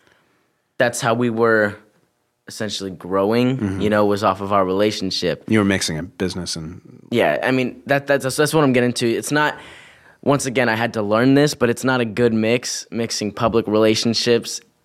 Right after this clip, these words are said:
Speaker 2: Right.
Speaker 1: and content
Speaker 2: Sure.
Speaker 1: and social media.
Speaker 2: Yeah.
Speaker 1: It's not a good thing to mix social media and relationships, especially at this age,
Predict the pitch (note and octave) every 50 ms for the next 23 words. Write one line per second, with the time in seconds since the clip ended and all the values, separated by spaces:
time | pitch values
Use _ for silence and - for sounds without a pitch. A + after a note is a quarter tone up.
0 | - F#2+ G2+ G#2 G2+ G2 F#2 F2+ E2 - - _ _ _ _ _ - - _ _
1 | _ _ _ _ _ _ _ _ - - - G#2 F2+ G2 F#2+ - F2+ - - -
2 | - _ - - F2 D#2+ G2+ G#2 F#2+ E2+ D#2 - _ _ _ _ _ _ _ _
3 | _ _ - - C3+ A#2+ G#2+ - A2 G2+ G2+ F#2 D2 D#2 C#2 B1+ - - _ -
4 | - F#2 G#2+ A#2 - - - B2+ A#2+ A2 G#2+ G#2+ G2+ F#2+ G#2 F#2+ - G#2 G2+ F#2+
5 | F#2+ F#2+ F#2+ F#2 F2+ - - - - - _ _ _ _ - - - A2+ A2 -
6 | - A2 A2 A2 G#2+ A2 G#2+ G#2 G#2 G2+ G2+ G2+ G2+ G2+ G#2 - G#2+ G#2 - -
7 | G#2 G2 - - G2 - - A2+ G#2 G2+ - - G#2 G#2 G2 - - - F#2 F2+
8 | - - - D2+ F2+ G#2+ G#2 G#2 - - F#2+ G#2 G#2+ A2+ A#2+ A#2 - -